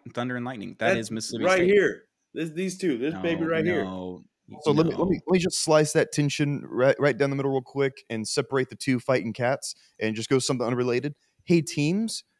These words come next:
Speaker 3: stop requesting a fucking interview, Bobby Slowik.
Speaker 1: <laughs>
Speaker 2: If you
Speaker 3: Fucking
Speaker 2: don't stop, stop Titans,
Speaker 3: Wait,
Speaker 2: dude.
Speaker 3: dude,
Speaker 2: Dude.
Speaker 3: the Falcons did it today. Like,
Speaker 2: God.
Speaker 3: the Falcons want to interview. <laughs> Fucking
Speaker 2: I know
Speaker 3: stop.
Speaker 2: he's a dog. We know he's a dog. He's not going anywhere. Slowik's not going anywhere.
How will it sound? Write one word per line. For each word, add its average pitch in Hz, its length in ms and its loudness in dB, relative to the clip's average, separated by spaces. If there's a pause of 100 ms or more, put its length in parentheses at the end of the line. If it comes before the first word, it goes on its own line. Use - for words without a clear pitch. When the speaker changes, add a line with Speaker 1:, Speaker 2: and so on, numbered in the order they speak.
(180)
Speaker 3:
stop - 300 0
requesting 143 540 2
a 117 60 -4
fucking 131 300 0
interview, 120 280 -2
Bobby 110 260 2
Slowik. 120 560 0
Speaker 1:
<laughs> - 40 -16 (300)
Speaker 2:
If - 100 -2
you - 40 4
Speaker 3:
Fucking 226 380 8
Speaker 2:
don't 170 180 2
stop, - 320 -4 (160)
stop - 440 0 (220)
Titans, 226 460 4
Speaker 3:
Wait, 339 200 12
Speaker 2:
dude. 160 120 4 (240)
Speaker 3:
dude, 254 180 8
Speaker 2:
Dude. 175 220 2
Speaker 3:
the 214 320 6
Falcons 196 520 6
did 156 180 8
it 139 100 4
today. 107 540 2
Like, 254 120 6
Speaker 2:
God. 196 200 6
Speaker 3:
the - 40 6
Falcons 214 320 4
want 165 200 2
to - 80 4
interview. 139 460 2
<laughs> - 20 -2
Fucking 254 360 6 (300)
Speaker 2:
I 226 120 8
know 370 180 10
Speaker 3:
stop. 247 100 6
Speaker 2:
he's 190 140 2
a 147 60 2
dog. 123 520 0
We 196 160 0
know 269 160 4
he's 185 140 2
a 131 60 2
dog. 123 180 0
He's 233 100 0
not 143 180 2
going 101 220 -6
anywhere. 101 320 -4
Slowik's 147 420 -2
not 113 200 -2
going 107 240 -4
anywhere. 101 540 -4